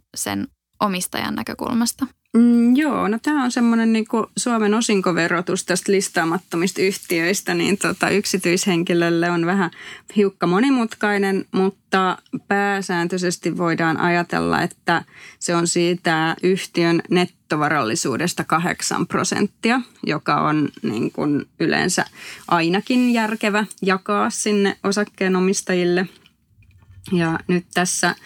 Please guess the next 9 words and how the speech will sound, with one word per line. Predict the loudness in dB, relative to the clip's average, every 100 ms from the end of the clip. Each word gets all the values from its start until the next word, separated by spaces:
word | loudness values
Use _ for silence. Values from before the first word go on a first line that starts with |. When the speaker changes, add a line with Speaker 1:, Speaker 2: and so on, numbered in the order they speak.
| -18 -18 -16 -18 -20 -20 _
Speaker 2:
esimerkissä, | -2 0 2 2 0 -2 -2 0
mikä | 0 2 2
meillä | 2 2 2
nyt | 0 -2
olisi | 0 2 0 0
vaikka, | -2 -4 -4 -2
että, | -2 -6 -4 -4 -4 _ -8
että | -4 -4 -6 -8
tota, | -6 -6 -4 -2 -2